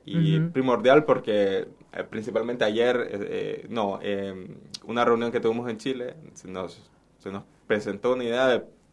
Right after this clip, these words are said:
Speaker 1: presentar una franja que sea canales amigos. Entonces
Speaker 2: Ajá.
Speaker 1: estamos pensando que puede ser,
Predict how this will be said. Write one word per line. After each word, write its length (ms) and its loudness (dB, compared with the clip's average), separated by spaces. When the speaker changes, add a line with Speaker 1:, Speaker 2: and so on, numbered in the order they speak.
Speaker 1:
presentar 420 -2
una 180 0
franja 400 -2
que 120 -4
sea 320 0
canales 400 0
amigos. 580 -6
Entonces 280 -4
Speaker 2:
Ajá. 40 0
Speaker 1:
estamos 280 4
pensando 540 0
que 120 -4
puede 220 0
ser, 440 -2